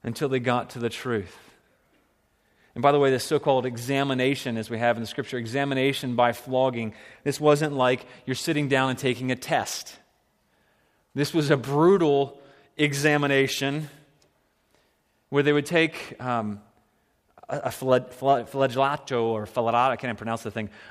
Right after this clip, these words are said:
Uh, they would, they would take an instrument of torture. It was, it was a wooden rod and, and had long leather straps attached to it. And at the end of these leather straps, they tied bits of bone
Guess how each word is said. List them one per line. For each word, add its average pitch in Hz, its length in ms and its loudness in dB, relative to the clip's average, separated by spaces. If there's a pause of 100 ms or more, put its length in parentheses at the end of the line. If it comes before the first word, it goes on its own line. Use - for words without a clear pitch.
Uh, 117 140 4
they 135 160 4
would, 147 160 2
they 151 80 4
would 151 100 4
take 208 240 6
an 175 80 -4
instrument 160 500 -4
of 143 120 -6
torture. 175 580 0 (960)
It 139 60 -4
was, 139 160 -2
it 135 140 -4
was 127 180 -4
a 123 40 0
wooden 151 440 0
rod 147 400 4 (200)
and, 139 300 -2
and 135 100 -4
had 131 340 0 (260)
long 165 540 0
leather 151 360 2
straps 147 640 -6
attached 139 480 -8
to 143 80 -4
it. 113 80 -2
And 113 80 -6
at 110 40 -12
the 127 140 -8
end 165 220 -4
of 151 80 -2
these 143 160 -4
leather 143 220 4
straps, 143 460 -2 (220)
they 139 80 -2
tied 147 320 0
bits 151 220 -4
of 123 160 -8
bone 143 500 0